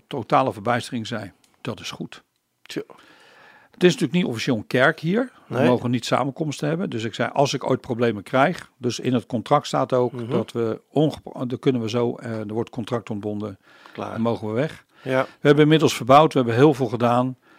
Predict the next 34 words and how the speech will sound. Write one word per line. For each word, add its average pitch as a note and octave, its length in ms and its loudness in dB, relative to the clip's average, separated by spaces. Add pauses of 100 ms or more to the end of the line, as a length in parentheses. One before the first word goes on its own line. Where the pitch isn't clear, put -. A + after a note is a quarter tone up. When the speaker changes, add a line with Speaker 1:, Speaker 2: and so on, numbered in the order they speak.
(100)
Speaker 2:
Mhm. B2 360 -8
Speaker 1:
En C3+ 160 0
we C#3 60 4
zijn D3 200 4
nou C3+ 180 4
officieel C#3+ 440 2
huurder E3 240 2
geworden. G#2 400 -8 (280)
En, B2 180 -2
Speaker 2:
Ja. A2 580 -2
Speaker 1:
eh, G2 60 -12 (960)
ik B2+ 140 -14
moet E3 100 4
je C3+ 60 2
zeggen: D#3+ 280 4
Als C#3+ 160 0
je D3 60 0
heel D3+ 160 4
wat C3+ 140 2
jaren B2 420 6
in A#2+ 160 -2
een A2+ 100 -4
gebouw B2 260 4
hebt C3+ 140 2
gezeten A2+ 380 0
waarvan A2+ 240 -4
je A2 80 -2
weet, A#2 200 0
je - 60 -16
kan A#2 180 -4
er A#2 60 -6
elk B2 140 -6
moment A2 280 -6
uit. - 380 -2